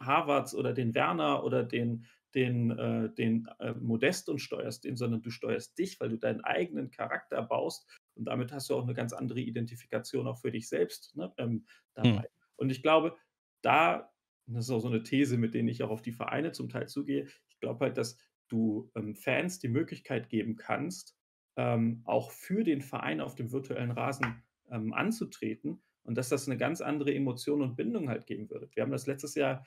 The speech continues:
Speaker 1: im Oktober gehabt. Ich hoffe, ich darf das kurz ausführen, ne? Wir haben
Speaker 2: Gerne.
Speaker 1: Bayern Leverkusen, ähm, die Möglichkeit gegeben, an 'nem Turnier bei uns mitzuspielen, bei 'nem Turnier mitzuspielen. Die haben gesagt: „Ja, finden sie cool“, und haben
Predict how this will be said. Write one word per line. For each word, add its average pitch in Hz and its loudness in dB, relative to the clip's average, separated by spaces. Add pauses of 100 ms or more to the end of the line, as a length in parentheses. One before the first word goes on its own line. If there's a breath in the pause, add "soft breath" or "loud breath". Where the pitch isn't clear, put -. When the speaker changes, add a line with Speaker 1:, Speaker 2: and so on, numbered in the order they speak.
(220 loud breath)
Speaker 1:
im 117 -4
Oktober 165 -2
gehabt. 139 -2
Ich 123 -8
hoffe, 135 -6
ich 123 -10
darf 135 -2
das - -10
kurz - -2
ausführen, 127 0
ne? - -6
Wir - 4
haben 139 10
Speaker 2:
Gerne. - 10
Speaker 1:
Bayern 139 4 (100)
Leverkusen, 165 -4 (320 soft breath)
ähm, 131 -2
die 123 -2
Möglichkeit 135 -2
gegeben, 135 -2
an 127 -2
'nem 120 -2
Turnier 120 -2
bei 170 -4
uns 160 -8
mitzuspielen, - -8
bei 139 -2
'nem 123 -4
Turnier 127 -4
mitzuspielen. 156 -8
Die 143 -2
haben 127 -6
gesagt: 120 -4
„Ja, 139 0
finden 147 -6
sie 117 -8
cool“, 196 2 (340 loud breath)
und 135 -2
haben 147 0